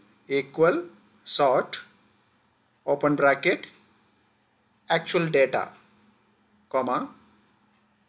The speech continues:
the column which we want to sort, in this example,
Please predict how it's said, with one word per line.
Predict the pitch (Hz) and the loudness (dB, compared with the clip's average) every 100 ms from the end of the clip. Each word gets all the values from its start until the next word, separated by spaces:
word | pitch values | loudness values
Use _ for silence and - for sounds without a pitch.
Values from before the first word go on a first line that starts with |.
| _ | _
the | 143 143 139 139 135 | -2 2 4 2 0
column | 156 160 185 185 165 | 2 4 2 -2 -6
which | 170 - - | -4 -4 -4
we | 147 | -2
want | 143 139 143 | -2 -2 -4
to | 143 139 | -4 -2
sort, | - 135 123 165 - _ _ _ _ - | -2 0 0 -2 -10 _ _ _ _ -10
in | 143 | -4
this | 156 156 - - | -4 -4 -6 -8
example, | 139 - 139 131 - 170 | -10 -2 0 0 -2 -4